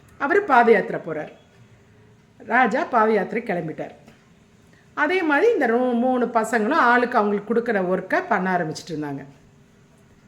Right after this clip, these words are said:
அப்போ கொஞ்ச நாள் கழிச்சு பார்த்தீங்கன்னா, திடீர்னு ராஜா கூட போன ஒரு ஃப்ரெண்டு குடு குடு குடுன்னு ஓடி வர்றார். வந்து, "நாட்டு மக்கள்கிட்ட வந்து ராஜா இறந்து போயிட்டாரு" அப்படின்னு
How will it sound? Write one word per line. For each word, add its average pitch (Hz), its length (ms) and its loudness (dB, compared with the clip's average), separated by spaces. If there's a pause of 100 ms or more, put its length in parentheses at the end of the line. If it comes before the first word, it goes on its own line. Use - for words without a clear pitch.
அப்போ 339 320 0
கொஞ்ச 339 240 -2
நாள் 320 260 2
கழிச்சு 254 420 -4
பார்த்தீங்கன்னா, 220 600 0
திடீர்னு 233 420 2
ராஜா 226 360 2
கூட 202 340 -2
போன 185 360 -2
ஒரு 165 300 -4
ஃப்ரெண்டு 220 380 0
குடு 233 200 -6
குடு 247 140 -8
குடுன்னு 254 260 -4
ஓடி 208 220 4
வர்றார். 156 280 -2 (680)
வந்து, 277 320 -2
"நாட்டு 233 340 0
மக்கள்கிட்ட 202 380 -4
வந்து 202 200 0
ராஜா 208 300 2
இறந்து 196 360 0
போயிட்டாரு" 160 580 -2 (720)
அப்படின்னு 202 480 -2